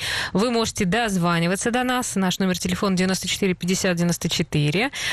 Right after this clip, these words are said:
А, номер Вайбера восемь девятьсот двенадцать ноль ноль семь ноль восемь ноль шесть. Э, с удовольствием, а, поотвечаем на вопросы и про выплаты. А, а вообще ещё с-, будут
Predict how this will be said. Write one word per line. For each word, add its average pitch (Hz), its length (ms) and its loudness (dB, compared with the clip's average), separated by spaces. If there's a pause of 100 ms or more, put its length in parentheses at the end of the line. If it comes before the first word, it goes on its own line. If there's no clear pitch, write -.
(140)
А, 170 160 2
номер 220 260 0
Вайбера 190 380 2
восемь 190 360 0
девятьсот 175 340 0
двенадцать 185 500 0
ноль 170 160 2
ноль 170 160 0
семь 185 200 0
ноль 175 140 2
восемь 170 320 0
ноль 170 160 0
шесть. - 480 -2
Э, 180 420 2
с - 80 -2
удовольствием, 175 600 0
а, 156 80 0
поотвечаем 165 540 0
на 165 180 2
вопросы 170 380 0
и - 20 -2
про 175 160 2
выплаты. 226 420 0 (480)
А, 175 300 2
а 196 100 0
вообще 214 260 0
ещё 214 280 0
с-, - 160 -6
будут 233 340 0